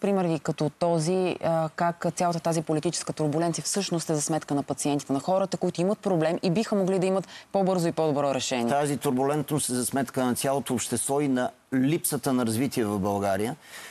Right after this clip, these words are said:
Speaker 2: което е много жалко. Аз, а, няколко пъти съм казал, че на България в този период й е необходим успех. Успех в медицината, успех в обществените науки, успех в здравеопазването, т.е. успех в Олимпийските игри, в,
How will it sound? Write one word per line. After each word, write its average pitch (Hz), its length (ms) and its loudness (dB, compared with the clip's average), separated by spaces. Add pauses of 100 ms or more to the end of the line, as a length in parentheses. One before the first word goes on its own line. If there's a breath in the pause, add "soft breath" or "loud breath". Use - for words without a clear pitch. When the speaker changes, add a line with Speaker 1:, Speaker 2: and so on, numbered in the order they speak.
(140 loud breath)
Speaker 2:
което 139 420 0
е 131 60 2
много 127 360 2
жалко. 107 540 0
Аз, 139 320 -2
а, 131 120 0
няколко 135 320 -4
пъти 139 200 -4
съм 123 180 -2
казал, 143 320 0
че 123 260 0 (400 loud breath)
на 123 140 2
България 131 500 2
в 127 160 0
този 143 220 0
период 135 500 -2 (420 loud breath)
й 143 120 2
е 139 80 2
необходим 131 540 0 (100)
успех. 139 420 0 (420)
Успех 147 380 0
в - 100 -6
медицината, 139 600 0
успех 147 340 0
в 123 180 -2
обществените 151 680 -2
науки, 147 300 0
успех 147 360 0
в 131 160 0
здравеопазването, 123 880 0
т.е. 156 200 0 (460 loud breath)
успех 160 400 0
в 147 200 0
Олимпийските 135 680 0
игри, 156 240 2
в, 131 200 0